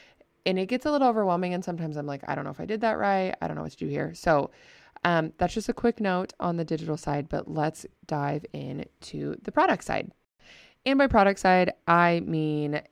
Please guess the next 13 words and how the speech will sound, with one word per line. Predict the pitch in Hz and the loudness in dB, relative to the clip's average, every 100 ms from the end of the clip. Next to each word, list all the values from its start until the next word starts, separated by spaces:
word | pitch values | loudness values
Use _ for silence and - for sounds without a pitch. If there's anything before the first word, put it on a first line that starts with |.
| - | -6
a | 147 143 139 143 - - | -4 -2 -4 -6 -8 -8
tangible | - 175 160 156 147 143 - | -4 -2 -4 -2 -2 -2 -2
in | 151 | -4
your | 147 143 | -4 -6
hand | 151 143 135 - | -8 -8 -10 -10
product. | - 147 139 139 - - - - | -6 -4 -4 -6 -10 -20 -14 -6
Um, | 156 147 - | -4 -4 -10
so | - - 170 156 - - - - _ _ _ _ _ _ _ - | -6 2 4 4 0 -20 -20 -20 _ _ _ _ _ _ _ 2
let's | 202 240 | 2 4
start | - 214 | 2 2
from | 190 185 | 2 0
the | 165 | 0
beginning. | 147 123 90 - 175 | -2 -2 -6 -8 -10